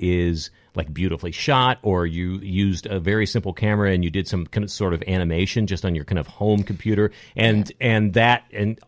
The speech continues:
Speaker 1: adapt that talent. I mean, every day you see people kind of taking what exists and then turning it into something that nobody's ever thought of. And that's remarkable.
Speaker 2: And it's remarkable because I think for some of us,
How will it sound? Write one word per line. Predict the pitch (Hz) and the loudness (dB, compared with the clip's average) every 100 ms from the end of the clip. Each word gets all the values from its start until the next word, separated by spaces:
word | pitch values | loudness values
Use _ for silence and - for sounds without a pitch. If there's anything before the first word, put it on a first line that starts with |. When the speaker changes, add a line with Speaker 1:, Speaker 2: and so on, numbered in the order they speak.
| - | -2
Speaker 1:
adapt | 110 110 101 - | 2 2 2 2
that | 113 120 | 0 0
talent. | - 82 73 87 | -4 -4 -4 -2
I | |
mean, | 104 107 107 113 - _ _ _ _ _ _ _ - | 0 2 0 -2 -14 _ _ _ _ _ _ _ 0
every | 131 117 139 139 | 0 2 2 0
day | 110 131 127 110 | 2 4 4 4
you | 95 98 | 2 -2
see | - - 107 | -4 -4 -2
people | - 104 104 92 | -2 -2 -2 -2
kind | 104 92 | -2 -2
of | - | -4
taking | - 113 113 104 | -2 -2 0 0
what | 95 | 0
exists | 87 76 110 95 80 - - - _ _ - | -2 -2 0 0 -2 -8 -14 -16 _ _ -2
and | 104 | 2
then | 104 98 | 4 2
turning | - 131 127 110 | 0 2 2 2
it | 95 | 0
into | 92 92 | -2 -2
something | - 98 98 | -2 -2 -2
that | 90 | -2
nobody's | 90 85 82 82 | -2 -2 -2 -4
ever | 78 | -8
thought | - 113 101 78 | -6 -6 -6 -6
of. | 73 71 | -10 -4
And | 117 104 | 0 2
that's | 117 139 - | 0 -4 -4
remarkable. | 185 226 339 311 - 254 | -4 -2 -4 -6 -2 0
Speaker 2:
And | 277 | 0
it's | 277 | 2
remarkable | 285 311 269 233 220 | 2 2 4 2 2
because | 190 185 196 170 | 0 2 2 2
I | 175 | -4
think | 190 175 | -4 -4
for | 185 | -6
some | - 220 | -4 0
of | 240 202 | 2 2
us, | 151 170 - - | 2 0 -6 -16